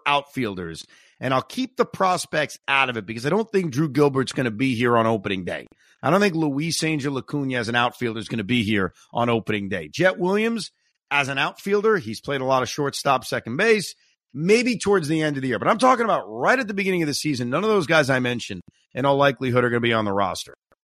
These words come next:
So you're talking about Brandon Nimmo, Starling Marte, and D J Stewart. That's it.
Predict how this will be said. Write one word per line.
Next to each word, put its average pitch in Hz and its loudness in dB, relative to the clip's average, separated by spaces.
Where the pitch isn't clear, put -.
So - -10
you're 277 -4
talking 254 2
about 208 4
Brandon 233 -2
Nimmo, 143 -2
Starling 285 4
Marte, 131 4
and 190 4
D 262 2
J 254 2
Stewart. 392 4
That's 294 -2
it. 403 4